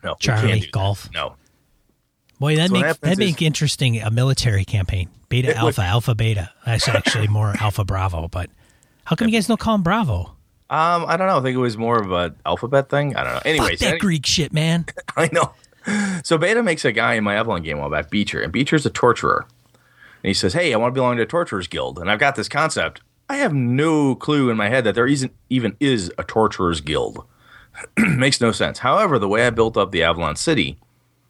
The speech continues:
Speaker 1: is it is guild heavy. Motherfucker, there are guilds everywhere for everything. I'm like, "You know what? Why not? This works." He lays out for me how he thinks this should work and where he is and how come he's this way. He goes, "What do you think that should work?" I said, "Well, let's change this. Let's work on that. No, I think that's too powerful. Let's tor-,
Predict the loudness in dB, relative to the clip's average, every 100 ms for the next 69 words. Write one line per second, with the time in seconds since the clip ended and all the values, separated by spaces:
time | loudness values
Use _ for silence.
0 | _ -2 2 2 0 0 2 2 2 -2
1 | -2 0 0 -2 -10 -4 0 2 2 0
2 | 2 2 2 2 2 2 0 0 2 2
3 | 2 0 0 0 -2 -4 -2 -2 0 2
4 | 2 0 -2 -10 _ _ _ _ _ -16
5 | -2 0 2 2 0 -6 -20 _ _ 0
6 | 0 -2 -4 -4 -8 -14 _ -6 0 2
7 | 2 2 0 0 0 2 2 2 -2 -2
8 | -2 0 0 0 0 2 0 0 0 0
9 | 0 2 2 2 2 0 0 0 0 2
10 | 0 0 -2 0 2 4 2 -2 _ _
11 | _ _ _ -2 0 0 2 0 0 0
12 | 0 0 2 2 0 0 0 0 0 2
13 | 2 2 2 2 0 0 0 2 2 2
14 | 2 2 2 2 0 0 0 0 -2 0
15 | 2 2 2 0 0 -2 -2 -2